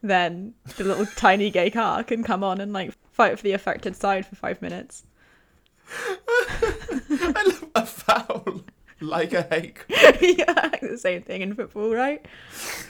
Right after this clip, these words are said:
Speaker 2: Oh, dear. I did actually, it was a lot nastier than I thought it would be. Not because of hate crime, although I'm sure that if you could actually hear what was going on in the England stand, there'll be plenty of it.
Speaker 1: Oh,
Speaker 2: We are
Speaker 1: God,
Speaker 2: a hateful
Speaker 1: yeah.
Speaker 2: little country.
Speaker 1: Yeah, we
Speaker 2: But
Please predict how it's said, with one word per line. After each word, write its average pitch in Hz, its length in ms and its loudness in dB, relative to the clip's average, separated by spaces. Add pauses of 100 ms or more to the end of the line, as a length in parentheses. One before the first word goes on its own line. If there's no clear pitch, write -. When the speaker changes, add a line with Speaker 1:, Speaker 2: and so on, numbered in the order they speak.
(420)
Speaker 2:
Oh, 269 640 -2 (120)
dear. 220 240 -8
I 330 220 4
did 269 160 2
actually, 180 500 -6 (1000)
it - 60 -10
was 196 100 -8
a 202 40 -6
lot 262 220 -4
nastier 220 460 -2
than 180 100 -4
I 160 80 0
thought 185 300 -6
it 220 80 -14
would 139 140 -14
be. 139 140 -10
Not 262 180 0
because 190 200 -6
of 160 80 -8
hate 170 220 -4
crime, 131 240 -4
although 120 160 -4
I'm 120 120 -4
sure 139 300 -8
that 127 120 -8
if 131 120 -14
you 135 60 -12
could 135 120 -10
actually 120 280 -6
hear 131 260 -6
what 123 140 -8
was 117 80 -10
going 127 260 -4
on 135 120 -4
in 123 80 -10
the 123 140 -8
England 117 320 -10
stand, 113 480 -6
there'll 123 140 -14
be 117 60 -14
plenty 120 380 -12
of 110 120 -12
it. 107 100 -6
Speaker 1:
Oh, 190 180 -2
Speaker 2:
We 160 40 -6
are - 60 -8
Speaker 1:
God, 151 240 -6
Speaker 2:
a - 40 -10
hateful - 220 -10
Speaker 1:
yeah. - 120 -8
Speaker 2:
little 113 160 -10
country. 117 560 -14 (220)
Speaker 1:
Yeah, 170 320 -6 (360)
we 208 120 0
Speaker 2:
But - 40 -2